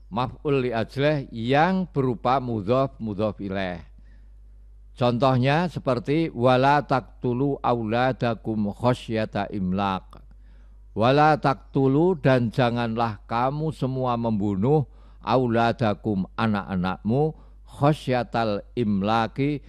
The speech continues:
karena khawatir melarat, karena khawatir miskin. Yang ketiga, al muqtarinu bi al.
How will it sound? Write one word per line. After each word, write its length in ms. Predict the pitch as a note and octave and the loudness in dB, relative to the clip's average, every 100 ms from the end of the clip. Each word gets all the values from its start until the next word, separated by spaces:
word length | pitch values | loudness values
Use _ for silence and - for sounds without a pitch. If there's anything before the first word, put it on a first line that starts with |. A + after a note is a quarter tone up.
| - - | -20 -6
karena 500 | A2+ G#2+ G#2 F#2+ F2+ | -4 -2 -2 -4 -8
khawatir 1000 | - C3 C3 A#2+ - D3 D#3 A#2+ F2+ C#2 - - | -8 0 2 2 0 4 4 2 -6 -12 -18 -12
melarat, 480 | E2+ F#2 F2+ F#2 F2+ - - - - - - | -4 -4 -2 -4 -4 -14 -20 -20 -20 -20 -16
karena 480 | G2 A#2+ A#2+ A#2+ G2+ - | -4 -4 -2 -4 -4 -8
khawatir 720 | A#2+ A#2 A2 - E3 D#3+ A2 D#2+ | -2 0 0 2 4 4 2 -4
miskin. 580 | F#2+ - - F2+ D2 C#2+ - - - - - - - - - - - | -6 -6 -6 -6 -6 -14 -20 -20 -20 -20 -20 -20 -20 -20 -20 -20 -6
Yang 320 | C#3 C#3 C3+ | 0 2 2
ketiga, 560 | A2 C#3+ D3+ E3+ F3 - - - - - | 0 0 4 4 2 -6 -18 -20 -12 0
al 260 | C#3+ C#3+ | 2 2
muqtarinu 960 | C#3+ C#3 - C3+ B2+ C3 A#2+ G#2+ A2 A2 - | 0 -4 0 2 2 0 -2 -2 -4 -6 -4
bi 80 | B2 | 0
al. 480 | C3+ A#2+ F#2 D#2+ | 2 2 2 -4